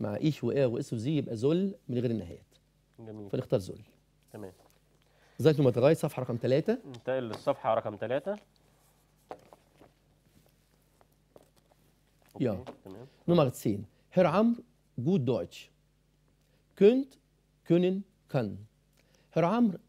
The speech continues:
Speaker 1: السيد عمرو.
Speaker 2: مهم.
Speaker 1: في بعض الأولاد لما يلاقوا كلمة السيد عمرو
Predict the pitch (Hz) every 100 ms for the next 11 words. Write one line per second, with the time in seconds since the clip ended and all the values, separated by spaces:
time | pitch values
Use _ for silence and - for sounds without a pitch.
0 | - 131 - 180 170 127 107 87 92 _
1 | _ - 107 104 - _ 175 170 233 202
2 | 139 135 117 123 127 180 - 120 - 117
3 | 175 143 185 220